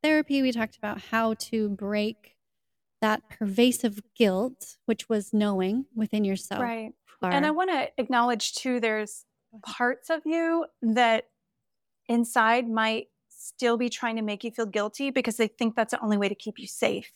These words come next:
Speaker 2: because that's what they
Speaker 1: Yeah.
Speaker 2: learned when you were in the
Speaker 1: Mm.
Speaker 2: system, right? So the way to specifically help those parts and break that is not to try to shove that out of your life,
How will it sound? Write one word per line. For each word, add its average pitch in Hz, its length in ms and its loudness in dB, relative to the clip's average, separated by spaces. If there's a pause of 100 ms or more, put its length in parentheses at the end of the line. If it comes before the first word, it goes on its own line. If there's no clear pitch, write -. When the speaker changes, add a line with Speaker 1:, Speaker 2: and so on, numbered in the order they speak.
(260)
Speaker 2:
because 233 180 0
that's 233 200 4
what 233 100 -4
they 214 100 0
Speaker 1:
Yeah. 233 180 4
Speaker 2:
learned 196 480 -6
when 220 140 0
you 196 80 -2
were 190 60 -4
in 190 140 -8
the - 80 -10
Speaker 1:
Mm. 233 80 -12
Speaker 2:
system, - 500 -12
right? 233 300 2
So 226 420 4 (580)
the 233 160 2
way 240 240 8
to 285 80 6
specifically 226 720 -4
help 220 400 -4 (100)
those 208 340 -6
parts 240 520 -4
and 226 100 -6
break 220 200 -4
that 247 260 4
is 214 160 -6
not 214 360 -2
to 202 400 -4 (220)
try 226 120 0
to 202 80 0
shove 196 380 -2
that 202 160 4
out 202 160 0
of 202 80 -6
your 196 120 -6
life, 196 460 2